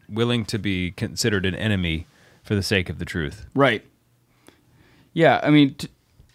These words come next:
Speaker 2: to show firmness of mind. Also, like, I don't know if this is what he's actually talking about, you know, but there are times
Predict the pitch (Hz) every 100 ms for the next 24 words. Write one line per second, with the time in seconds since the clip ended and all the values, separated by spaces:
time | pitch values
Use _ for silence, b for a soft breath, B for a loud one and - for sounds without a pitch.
0 | _ _ _ _ _ _ _ _ _ _
1 | _ _ _ _ _ _ - 135 - 175
2 | - - 170 175 151 143 147 90 185 -
3 | 165 139 - b b 202 220 190 180 165
4 | 156 143 143 135 135 131 127 151 151 117
5 | 143 131 127 - _ _ _ _ _ _
6 | _ _ 165 180 - 170 170 180 -